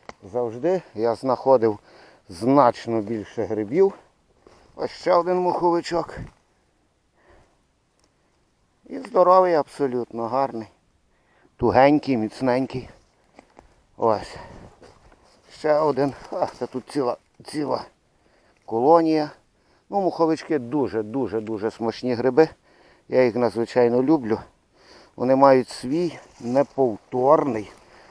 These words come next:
специфічний аромат, особливо, коли їх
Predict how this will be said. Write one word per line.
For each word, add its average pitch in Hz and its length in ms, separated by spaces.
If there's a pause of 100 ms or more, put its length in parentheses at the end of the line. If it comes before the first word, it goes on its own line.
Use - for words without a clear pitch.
(160)
специфічний 156 1080
аромат, 120 560 (640)
особливо, 127 800 (840)
коли 120 280
їх 135 280